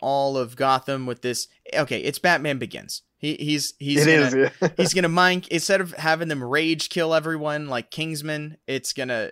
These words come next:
Speaker 1: he's gonna mind control everybody with the water supply and this ancient beetle's legs that he
Speaker 2: Scarabs,
Speaker 1: raises from
Speaker 2: yeah.
Speaker 1: the dead using Frankenstein technology, and then is gonna grind up into somehow millions of gallons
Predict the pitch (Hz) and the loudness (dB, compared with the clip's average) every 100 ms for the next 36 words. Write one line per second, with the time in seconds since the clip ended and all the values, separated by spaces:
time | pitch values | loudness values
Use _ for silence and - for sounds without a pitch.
0 | - 147 139 139 127 127 117 - - 113 | -8 -6 -4 -4 -4 -4 -6 -12 -6 -4
1 | 113 117 113 110 107 110 120 123 131 123 | -4 -4 -4 -4 -6 -8 -2 0 0 -2
2 | 123 131 123 120 117 110 - 143 135 135 | -6 0 2 2 -2 -8 -6 -6 -4 -8
3 | - - _ 120 147 151 165 147 131 131 | -8 -16 _ -8 -4 0 2 0 0 2
4 | 135 131 127 - 131 127 120 117 107 107 | 2 2 -2 -6 -4 -2 0 4 6 6
5 | 104 98 - 110 104 123 135 139 131 135 | 4 2 2 2 2 2 2 2 0 -4
6 | 131 127 - 143 135 - 147 139 151 - | -6 -6 -4 -4 -4 -4 -4 -2 -6 -4
7 | 135 143 143 139 143 135 135 - 131 117 | -4 -2 -2 -2 -4 -4 -6 -6 -6 -6
8 | 135 147 151 143 143 143 143 139 - 190 | 0 2 2 2 2 0 -2 -4 0 0
9 | 180 160 131 135 262 262 233 156 131 147 | 2 2 2 2 2 2 -2 -4 0 2
10 | 147 135 113 113 - | 4 2 -6 -10 -10